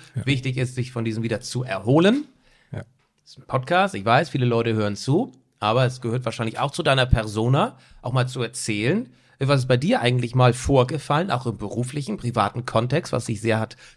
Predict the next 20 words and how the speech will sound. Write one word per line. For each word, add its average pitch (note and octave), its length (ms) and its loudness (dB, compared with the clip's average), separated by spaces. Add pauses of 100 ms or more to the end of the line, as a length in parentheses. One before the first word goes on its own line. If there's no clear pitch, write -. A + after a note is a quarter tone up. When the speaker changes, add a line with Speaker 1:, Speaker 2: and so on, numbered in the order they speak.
Speaker 2:
zurückfallen C#3+ 1120 0
lassen. D#3+ 420 2 (760)
In C#3 80 -8
dieser A#2+ 180 -2
Zeit A#2+ 240 0
hast B2+ 140 0
du B2+ 40 -4
dich A2+ 140 0
aber A2 140 0
erfolgreich A#2+ 540 2
wieder G#2+ 120 -6
herausgekämpft. B2 840 -4 (160)
Wenn B2 140 2
du A#2 60 4
magst, A#2+ 360 2
nimm B2+ 120 4
uns B2 180 0
doch A2 140 -6
mal A#2+ 120 0
mit, C3 280 0